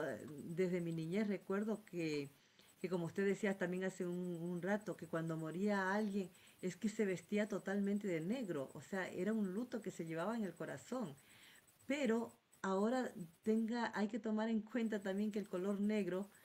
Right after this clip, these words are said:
ya no es un luto, el color negro ya se usa hasta para ir a las fiestas. Ya, ya se, eh, es tan normal usar un color negro, o sea, antes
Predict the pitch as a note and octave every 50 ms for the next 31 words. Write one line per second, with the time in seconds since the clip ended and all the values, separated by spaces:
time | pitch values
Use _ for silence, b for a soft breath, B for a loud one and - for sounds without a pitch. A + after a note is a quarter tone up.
0 | - - - - - D#3 G3+ G#3 A3 A3 A3 A3 B3+ D4+ - - G#3 F3+ E3+ D#3+
1 | D#3+ D#3 D3 B2 - D3+ D3+ D3 - E3+ F3 G3 G3+ A3 A3 A3 G#3+ A#3 G3+ G#3+
2 | G#3 G#3 A3+ G#3+ G#3 G#3 A3+ G#3 - A3 G3+ F#3+ E3+ D#3+ D#3+ F3 F#3+ G#3+ G#3 G3
3 | D#3 C#3 - A#3+ C4 D4+ - - - B2+ B2+ - - - - - - - - -
4 | D3+ - - - D3 D3+ - - F#3 F#3+ G3+ G#3+ - - E3+ F#3 G3 G3 - -
5 | A3+ G#3+ F#3+ E3+ D#3 D3 C3+ C3 C3 C3 - - - - - - - - - -
6 | - - - - - F#3 G3 F3+ - - G3 G#3 G#3 - - A#3+ A#3+ C4 C4+ C4
7 | B3 A3+ G3+ G3 G3 G3+ A3 A#3+ A3+ G#3+ G#3+ G#3+ - F#3+ F#3 - - G#3 G#3 A3
8 | G#3+ G3+ G3 F#3 F#3+ G3 F#3+ F3+ G3+ A#3+ C#4+ B3+ F#3 D#3+ D#3 D#3 - F3+ F3+ -
9 | - F#3+ G3 G#3+ G#3 C4 C4 B3+